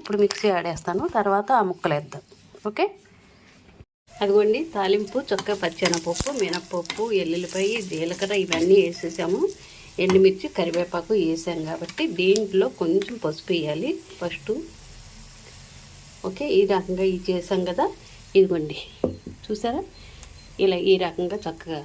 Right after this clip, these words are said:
కచ్చాపిచ్చాగా నూరుకోవాలి. ముక్క చెక్క కింద బాగా మెత్తగా అయితే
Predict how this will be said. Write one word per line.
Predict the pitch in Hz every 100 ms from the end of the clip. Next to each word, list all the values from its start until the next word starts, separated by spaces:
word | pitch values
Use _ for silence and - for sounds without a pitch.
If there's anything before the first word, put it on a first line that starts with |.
| - -
కచ్చాపిచ్చాగా | 190 247 220 208 220 214 190
నూరుకోవాలి. | 170 170 165 165 165
ముక్క | 175 185 170
చెక్క | 156 156 -
కింద | 160 196 294
బాగా | 196 165 214 233
మెత్తగా | 185 185 214
అయితే | 208